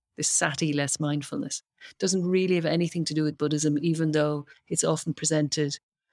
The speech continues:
as being, you know, an ancient teaching from the East. Um, and you will often find statues of the Buddha and so on, you know, decorating the websites and so on. Um,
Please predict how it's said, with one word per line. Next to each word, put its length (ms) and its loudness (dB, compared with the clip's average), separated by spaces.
as 160 2
being, 480 2
you 100 0
know, 120 2
an 140 -2
ancient 400 2
teaching 400 0
from 140 2
the 180 4
East. 540 -2
Um, 420 2
and 140 4
you 100 2
will 120 4
often 340 0
find 360 2
statues 420 0
of 120 0
the 80 -2
Buddha 440 2
and 140 2
so 240 2
on, 280 0
you 120 0
know, 160 -4
decorating 540 2
the 80 2
websites 600 -2
and 280 -2
so 220 -6
on. 120 -6
Um, 420 0